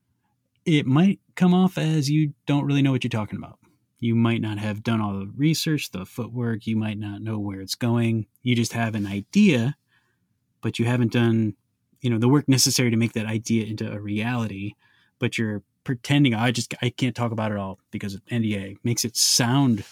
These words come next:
you know, mystical. But at the same time, it also makes it sound like you just don't know what you're talking about.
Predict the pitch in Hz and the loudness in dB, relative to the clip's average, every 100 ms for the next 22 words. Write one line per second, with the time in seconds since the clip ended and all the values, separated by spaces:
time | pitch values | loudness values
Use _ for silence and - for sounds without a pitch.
0 | - 110 98 95 - _ _ 120 117 - | -10 -8 -8 -10 -14 _ _ 0 2 2
1 | - - 101 107 _ _ - _ _ - | 0 -8 -8 -8 _ _ -20 _ _ -6
2 | 107 104 107 117 104 123 117 143 170 165 | -6 -2 0 0 0 0 2 0 0 0
3 | 151 135 127 139 131 - 117 117 - 110 | 0 -2 -4 -2 -2 -2 -2 -2 -4 -6
4 | - _ 104 101 95 92 - 95 - 98 | -6 _ -6 -4 -4 -8 -12 -14 -14 -16
5 | - | -18